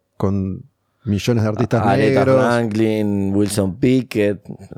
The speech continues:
Speaker 2: era
Speaker 1: Que era él en, en Muscle Shoals,
Speaker 2: en
Speaker 1: era
Speaker 2: Muscle
Speaker 1: que,
Speaker 2: Shoals, sí.
Speaker 1: que él
Speaker 2: Era,
Speaker 1: era
Speaker 2: era
Speaker 1: sesionista.
Speaker 2: la banda, la banda estable ahí del sello.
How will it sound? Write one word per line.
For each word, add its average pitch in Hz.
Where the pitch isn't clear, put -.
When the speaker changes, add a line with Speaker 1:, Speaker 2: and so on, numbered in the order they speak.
Speaker 2:
era 71
Speaker 1:
Que 147
era 156
él 156
en, 120
en 110
Muscle 135
Shoals, 160
Speaker 2:
en 143
Speaker 1:
era 110
Speaker 2:
Muscle 104
Speaker 1:
que, 95
Speaker 2:
Shoals, 90
sí. 110
Speaker 1:
que 95
él 87
Speaker 2:
Era, 120
Speaker 1:
era -
Speaker 2:
era 110
Speaker 1:
sesionista. 113
Speaker 2:
la 107
banda, 107
la 82
banda 92
estable 107
ahí 98
del 101
sello. 110